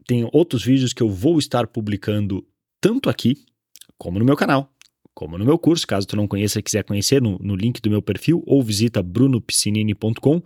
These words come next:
Tem o meu curso e comunidade focada cem por cento em aplicação de inteligência artificial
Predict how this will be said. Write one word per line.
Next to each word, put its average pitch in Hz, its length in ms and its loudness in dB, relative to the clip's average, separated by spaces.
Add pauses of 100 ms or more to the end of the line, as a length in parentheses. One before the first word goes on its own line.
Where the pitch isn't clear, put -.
(460)
Tem 117 140 2
o 113 40 0
meu 113 160 2
curso 180 560 0
e 180 140 4
comunidade 107 720 0
focada 107 580 -2
cem 208 240 0
por 175 160 -4
cento 107 540 -4
em 123 220 4 (160)
aplicação 127 760 0 (140)
de 131 180 0
inteligência 135 640 0
artificial - 680 -4